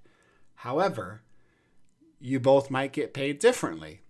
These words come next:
because the actual coverage, the value of your coverage is determined by looking at your A P H. So you're gonna take all of the units that you seeded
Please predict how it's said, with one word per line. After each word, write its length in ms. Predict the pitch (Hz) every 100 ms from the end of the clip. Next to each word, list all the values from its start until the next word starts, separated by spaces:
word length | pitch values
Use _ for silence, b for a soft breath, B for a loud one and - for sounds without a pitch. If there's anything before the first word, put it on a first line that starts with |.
| _ _ _ -
because 300 | 120 120 120
the 100 | 131
actual 560 | - 139 151 - 127 -
coverage, 840 | - - 175 190 165 127 107 - -
the 100 | 104
value 640 | 92 107 131 151 165 135 117
of 160 | 107
your 120 | 107 98
coverage 640 | - 175 127 101 98 -
is 80 | 95
determined 640 | 123 117 185 220 139 127
by 100 | 120
looking 380 | 117 123 123 123
at 180 | 117 92
your 560 | 110 113 127 151 160 156
A 240 | 123 107
P 320 | 107 - 107
H. 500 | 82 71 - - - b b b b b
So 160 | - 123
you're 160 | 127 147
gonna 160 | 156
take 340 | 156 147 135 -
all 300 | 117 123 147
of 160 | 170 175
the 360 | 170 151 131 - _
units 720 | 117 123 156 151 147 156 -
that 180 | 139 -
you 240 | 107 127
seeded 640 | 160 - 151 123 107 135